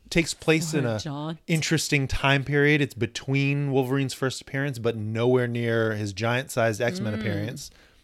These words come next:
Speaker 1: The dialogue was super cheesy.
Speaker 2: Mm.
Speaker 1: The sixties comics announcing what we're doing while we're doing it. You know, bad improv dialogue, I'd say.
Speaker 2: <laughs>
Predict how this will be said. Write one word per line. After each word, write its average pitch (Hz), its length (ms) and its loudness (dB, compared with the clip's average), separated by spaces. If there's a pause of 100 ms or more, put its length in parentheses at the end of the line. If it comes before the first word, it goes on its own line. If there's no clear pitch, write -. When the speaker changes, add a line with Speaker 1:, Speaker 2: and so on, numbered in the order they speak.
(760)
Speaker 1:
The 123 180 0
dialogue 120 580 6
was 98 120 -4
super 135 240 -2
cheesy. 101 500 -6 (680)
Speaker 2:
Mm. 165 380 -12
Speaker 1:
The 139 140 -8
sixties 143 520 -2
comics 131 440 2
announcing 127 560 0
what 127 120 0
we're 120 120 2
doing 117 300 2
while 113 200 6
we're 113 120 4
doing 107 260 0
it. 117 160 -6
You 113 120 -8
know, 104 120 -8
bad 120 340 4
improv 107 400 0
dialogue, 98 440 0
I'd 98 160 -2
say. 101 260 -6
Speaker 2:
<laughs> - 60 -14